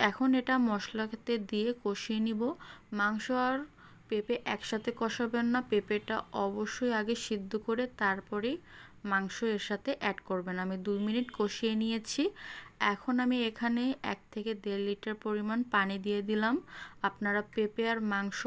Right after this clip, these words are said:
অনুযায়ী বুঝে পানিটা অ্যাড করবেন। আর পেঁপেটা অবশ্যই আগে সিদ্ধ করে নেবেন, যেহেতু লেয়ার মুরগি, পেঁপের সাথে মাংস সিদ্ধ করতে গেলে কিন্তু মাংসটা অনেক বেশি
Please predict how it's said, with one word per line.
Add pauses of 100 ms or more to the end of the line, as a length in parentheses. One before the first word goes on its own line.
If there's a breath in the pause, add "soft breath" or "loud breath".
(200)
অনুযায়ী (140)
বুঝে (120)
পানিটা
অ্যাড (120)
করবেন। (500 loud breath)
আর
পেঁপেটা (100)
অবশ্যই
আগে
সিদ্ধ (120)
করে
নেবেন, (100)
যেহেতু (160)
লেয়ার (100)
মুরগি,
পেঁপের
সাথে (120)
মাংস (160)
সিদ্ধ (120)
করতে
গেলে (100)
কিন্তু (460 loud breath)
মাংসটা (160)
অনেক
বেশি